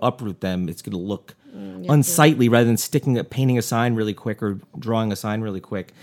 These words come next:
Speaker 2: Yeah, I guess
Speaker 1: Uh,
Speaker 2: so.
Speaker 1: a number of rides are still under construction. Tomorrowland's Rocket to the Moon, um, which is, like, kinda like, this is what space travel is gonna be,
Speaker 2: Mm-hmm.
Speaker 1: uh, in the distant future of
Speaker 2: Yeah.
Speaker 1: nineteen eighty-six.
Speaker 2: Yeah, that's right.
Speaker 1: Um,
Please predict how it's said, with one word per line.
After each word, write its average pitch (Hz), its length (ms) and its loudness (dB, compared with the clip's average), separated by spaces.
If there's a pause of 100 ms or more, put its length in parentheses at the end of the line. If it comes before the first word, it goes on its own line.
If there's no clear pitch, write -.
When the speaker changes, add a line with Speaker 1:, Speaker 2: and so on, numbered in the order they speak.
(200)
Speaker 2:
Yeah, 101 80 -14
I - 60 -16
guess - 120 -8
Speaker 1:
Uh, 113 360 4
Speaker 2:
so. - 60 -4
Speaker 1:
a - 20 4
number 170 200 6
of 165 60 6
rides 147 240 6
are 131 40 -8
still 156 120 -2
under 135 140 0
construction. 147 580 -2
Tomorrowland's 135 600 2
Rocket 117 240 0
to - 80 -14
the 120 80 -2
Moon, 143 440 0 (520)
um, 110 360 0
which 110 280 -4
is, 107 100 -6
like, 101 140 -2
kinda 104 180 -4
like, 101 140 -6
this 127 120 -2
is 120 160 -8
what 92 140 -10
space 131 260 -4
travel 98 240 -6
is 101 60 -10
gonna 101 160 -4
be, 98 380 -6
Speaker 2:
Mm-hmm. 196 340 -12
Speaker 1:
uh, 98 300 0
in 113 100 0
the 104 80 -2
distant 123 380 -4
future 107 340 -6
of 87 240 -6 (140)
Speaker 2:
Yeah. - 100 -6
Speaker 1:
nineteen 117 480 8
eighty-six. 104 680 2
Speaker 2:
Yeah, 165 160 -4
that's 143 240 -14
right. 165 480 -8 (720)
Speaker 1:
Um, 113 460 0